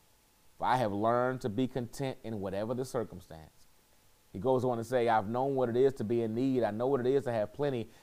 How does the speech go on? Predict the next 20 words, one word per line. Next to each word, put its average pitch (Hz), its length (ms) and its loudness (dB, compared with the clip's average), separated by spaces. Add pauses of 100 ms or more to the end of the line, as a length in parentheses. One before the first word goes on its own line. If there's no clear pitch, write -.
I've 113 160 4
learned 131 340 0
the 120 60 -2
secret 147 380 -2
of 113 100 -2
being 147 240 -2
content 127 480 -6 (220)
in 127 180 -2 (100)
any 180 340 0
and 175 120 -2
every 160 360 2
situation, 147 800 -2
whether 98 200 -2
well-fed 143 800 0
or 92 120 -2
hungry, 156 420 -2
whether 104 240 0
living 113 340 -4
in 85 120 -12
plenty 160 420 -6